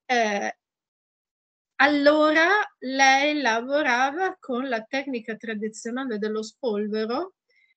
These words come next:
e, eh, grazie alla sua grande capacità artistica, alla sua capacità di, di vedere oltre,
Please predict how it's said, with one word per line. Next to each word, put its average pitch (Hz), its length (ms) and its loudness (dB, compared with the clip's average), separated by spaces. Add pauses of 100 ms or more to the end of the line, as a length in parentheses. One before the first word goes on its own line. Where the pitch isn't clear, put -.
(340)
e, 311 440 2
eh, 214 680 -2
grazie 262 640 -4
alla 247 160 4
sua 247 240 -4
grande 254 600 0
capacità 226 1500 0
artistica, 247 720 -4
alla 220 120 -4
sua 226 140 -10
capacità 240 560 -8
di, 247 180 -4
di 220 180 -6
vedere 254 540 0
oltre, 247 560 -4